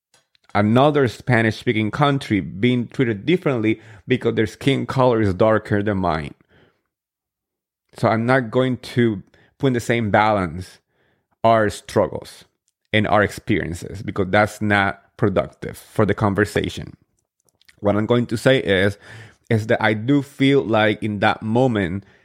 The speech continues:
there needed to be somebody navigating the conversation. Um, but also, the reaction was very telling.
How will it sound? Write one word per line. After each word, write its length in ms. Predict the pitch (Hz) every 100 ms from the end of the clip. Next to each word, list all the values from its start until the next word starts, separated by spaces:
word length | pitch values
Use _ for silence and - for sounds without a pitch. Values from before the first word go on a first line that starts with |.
| _ _ _
there 220 | - 120
needed 360 | - 123 131 -
to 60 | 104
be 420 | 110 113 101 - _ -
somebody 880 | - 131 139 117 104 95 95 101 107
navigating 760 | 101 110 123 120 104 113 110
the 60 | 98
conversation. 880 | - 101 92 90 - - - - - _ _ _ _ _ _ - - - _ _ _ _ _ _ _ _ -
Um, 580 | 123 120 120 117 110 - _ _ _ _ _ _
but 580 | 117 104 131 127 - - _ _ _ _ _ _ _ _ _ _ _ _ -
also, 880 | 135 147 - 107 92 95 104 170 _ _ _ _
the 220 | 104 123 123
reaction 920 | 123 120 117 131 - - 151 147 107
was 220 | 107 95
very 340 | 90 117 120
telling. 480 | 117 120 101 76